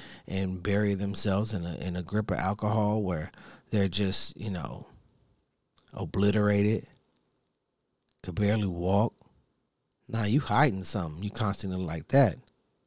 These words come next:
You hiding something. You're trying to bury something. You know? So just try to relate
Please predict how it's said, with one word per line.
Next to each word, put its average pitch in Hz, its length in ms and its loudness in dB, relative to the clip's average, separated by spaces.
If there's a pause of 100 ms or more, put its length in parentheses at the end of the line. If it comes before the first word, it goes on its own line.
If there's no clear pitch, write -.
(840)
You 101 80 -10
hiding 117 420 4
something. 95 480 -4 (800)
You're 101 120 -4
trying 123 180 4
to 92 100 -2
bury 120 340 6
something. 92 460 -4 (1700)
You 101 100 -6
know? 90 280 -2 (960)
So 113 120 -2
just - 520 2 (3000)
try 131 420 4 (1300)
to - 140 -2
relate 107 460 0